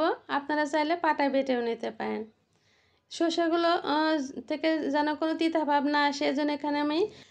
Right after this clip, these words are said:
কিছুটা পরিমাণ লবণ এবং দুটো কাঁচামরিচ দিয়ে দিলাম। এবার, আহ, কিছুটা পানি দিয়ে ব্লেন্ডার আমি ব্লেন্ড করে নেব। এখানে আমি কয়েক টুকরো রুই মাছ ভালো করে ধুয়ে পরিষ্কার করে নিয়ে হাফ চা চামচ হলুদ গুঁড়ো,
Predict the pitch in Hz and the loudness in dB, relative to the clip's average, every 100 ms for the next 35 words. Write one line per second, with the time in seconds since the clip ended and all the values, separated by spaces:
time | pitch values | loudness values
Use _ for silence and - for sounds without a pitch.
0 | _ _ 311 302 320 311 311 302 311 311 | _ _ -4 -2 0 0 0 2 2 2
1 | 311 285 294 269 285 285 277 294 294 294 | 2 2 0 0 0 -2 -2 0 0 2
2 | 285 285 277 277 277 269 262 302 427 269 | 0 2 2 0 0 0 0 0 -2 0
3 | 277 302 403 - - - 269 269 277 294 | 0 0 -4 -10 -16 -4 -2 0 -2 -2
4 | 302 302 294 277 277 285 302 269 277 262 | -2 0 2 2 2 0 0 0 0 2
5 | 277 285 294 392 262 247 226 214 214 208 | 2 2 2 0 2 0 0 -2 0 0
6 | 196 190 294 320 311 302 320 302 285 285 | -2 -2 -2 0 2 2 0 0 0 -2
7 | 285 285 277 285 277 277 320 294 262 269 | -2 0 2 4 4 4 2 2 2 2
8 | 277 285 277 277 285 294 294 294 277 277 | 2 0 2 2 2 0 0 -2 0 0
9 | 269 262 285 285 254 247 269 277 277 285 | 2 2 0 0 -2 0 -2 0 -2 -2
10 | 277 262 277 269 269 277 | -2 0 0 0 0 0